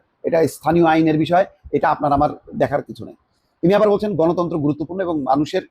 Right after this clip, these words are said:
কর্মকাণ্ডই নির্ধারণ করবে তারা কিভাবে সমস্যার মোকাবেলা করবে। গত দুই দশকে আমরা দেখেছি ভুল সিদ্ধান্ত কিভাবে জনগণের জীবনকে প্রভাবিত করতে পারে।" দেখেন,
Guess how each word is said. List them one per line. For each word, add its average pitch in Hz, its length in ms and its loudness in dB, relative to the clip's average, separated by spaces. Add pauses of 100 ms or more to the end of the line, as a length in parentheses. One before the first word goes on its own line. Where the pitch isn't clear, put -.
কর্মকাণ্ডই 147 480 2
নির্ধারণ 147 340 0
করবে 135 180 0
তারা 131 140 0
কিভাবে 147 340 -2 (280)
সমস্যার 156 340 0
মোকাবেলা 135 300 2
করবে। 156 300 0 (280)
গত 139 120 0
দুই 147 200 4
দশকে 147 260 -2
আমরা 156 160 2
দেখেছি 156 260 -2
ভুল 139 200 0
সিদ্ধান্ত 151 320 -2
কিভাবে 147 280 0
জনগণের 139 440 0
জীবনকে 147 400 0 (500)
প্রভাবিত 160 320 2
করতে 139 240 -4
পারে।" 101 200 -6 (180)
দেখেন, 127 240 0